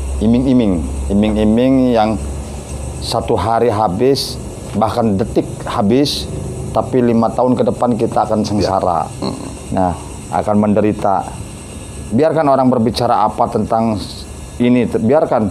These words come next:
Speaker 1: Yang penting kita semua kepada rekan-rekan Milianis,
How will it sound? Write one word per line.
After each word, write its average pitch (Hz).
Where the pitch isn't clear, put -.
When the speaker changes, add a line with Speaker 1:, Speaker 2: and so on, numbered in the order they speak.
Speaker 1:
Yang 104
penting 117
kita 123
semua 131
kepada 113
rekan-rekan 156
Milianis, 143